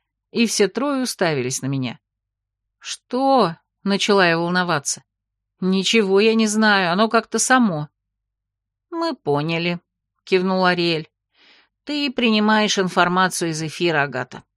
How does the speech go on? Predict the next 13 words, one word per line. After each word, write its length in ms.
Это 300
нормально, 580
не 140
нервничай». 680
«А 240
я 220
и 240
нервничаю. 760
Просто 320
всё 180
как-то 300
глупо 360
выходит». 600